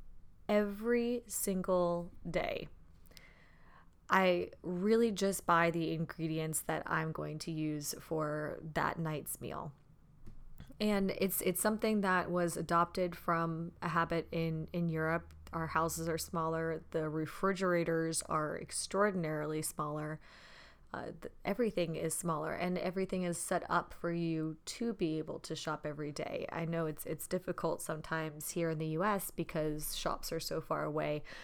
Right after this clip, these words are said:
I actually picked my apartment that I live in now based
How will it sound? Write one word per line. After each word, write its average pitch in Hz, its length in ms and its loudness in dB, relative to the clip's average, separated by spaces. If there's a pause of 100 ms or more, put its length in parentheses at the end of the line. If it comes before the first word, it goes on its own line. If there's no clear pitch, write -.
(180)
I 175 60 4
actually 175 340 2
picked 165 400 -4
my 170 140 -2
apartment 160 800 -2
that 165 100 0
I 156 140 -2
live 160 220 -2
in 160 200 -2
now 160 400 -2 (840)
based 165 440 2